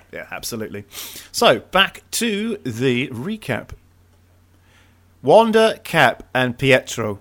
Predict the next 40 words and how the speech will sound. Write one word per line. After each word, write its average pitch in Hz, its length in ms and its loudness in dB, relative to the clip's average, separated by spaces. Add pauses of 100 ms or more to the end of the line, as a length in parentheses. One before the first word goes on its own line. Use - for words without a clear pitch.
(140)
arrive 123 380 4
at 95 80 -2
Avenger 139 340 -2
Towers 104 560 -6 (160)
just 208 260 0
in 254 100 -2
time 123 460 -2
to 127 120 -12
see 120 320 -4
Wanda's 180 460 -4
fear 127 340 -2
realised. 110 720 -2 (320)
Stark 185 580 0
and 151 220 -8
Banner 120 320 2
have 117 220 -6
not 143 360 4
destroyed 107 440 -6
the 107 60 -10
synthetic 110 520 -8
body, 107 300 -8 (200)
but 143 100 4
are 120 180 2
instead 117 340 -4
transferring 120 500 -4
Stark's 156 560 0
artificial 143 520 -4
intelligence, 123 720 -4
Jarvis, 160 640 0 (260)
into 127 180 -4
the 127 120 -2
Mind 139 280 -2
Stone. 98 400 -8 (540)
The 127 120 2
Avengers 147 480 2
are 127 120 0
split - 340 -4
down 143 200 2
the 131 80 -2
middle, 117 340 -2